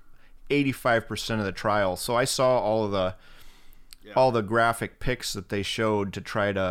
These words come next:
Speaker 1: uh, you know, sway the jury, and
Speaker 2: Yeah.
Speaker 1: his arm was, his bicep was off, like, he had
Speaker 2: So
Speaker 1: bare humerus and no meat.
Speaker 2: What's it, it's interesting 'cause a lot of, a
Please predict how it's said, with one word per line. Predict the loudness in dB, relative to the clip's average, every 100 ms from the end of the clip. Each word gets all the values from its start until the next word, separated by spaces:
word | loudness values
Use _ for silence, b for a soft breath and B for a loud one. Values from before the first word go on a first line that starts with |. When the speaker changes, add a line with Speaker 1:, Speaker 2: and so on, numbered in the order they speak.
| -4 -4
Speaker 1:
uh, | -2 -2 -6 -12 -20 -20 -20 -20 -20 -20 -16
you | -8 -4
know, | -4
sway | -4 -4 0 0
the | 0
jury, | -4 -2 0 0 -2 -4 b b b b b -4
and | -2 -2
Speaker 2:
Yeah. | 0
Speaker 1:
his | 2 2 0
arm | 2 4 4 0 -4 -14 -16
was, | -8 -6 -6 -4
his | -2 -2
bicep | 0 2 2 0 -2 -4 -4
was | -8 -8 -12 -6 0
off, | 2 0 -4 -10 -16 -6
like, | -4 -2
he | -2 2
had | 4 2 0
Speaker 2:
So | -4 0
Speaker 1:
bare | 2 4 4 2
humerus | -4 -2 0 0 -2 -4 -4 -6 b b b b
and | -4 -2 0 2
no | 2 2
meat. | 0 -2
Speaker 2:
What's | -4
it, | -6 -10 -10 -10 b b b b
it's | -12 -8
interesting | -8 -8 -10 -12
'cause | -10 -10
a |
lot | -6 -4 -4
of, |
a | -6